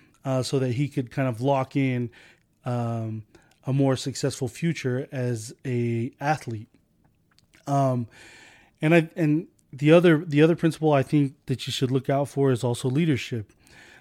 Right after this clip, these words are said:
This has a couple different angles to it. Um,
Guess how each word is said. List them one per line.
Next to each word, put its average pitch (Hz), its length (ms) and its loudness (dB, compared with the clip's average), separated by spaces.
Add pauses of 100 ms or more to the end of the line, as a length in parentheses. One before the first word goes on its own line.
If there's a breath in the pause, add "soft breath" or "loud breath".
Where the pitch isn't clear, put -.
This 139 160 -2
has 139 180 0
a 131 40 -2
couple 131 280 -2
different 131 360 -2
angles 147 380 0
to 117 160 -4
it. 123 140 -6 (460 soft breath)
Um, 123 500 -2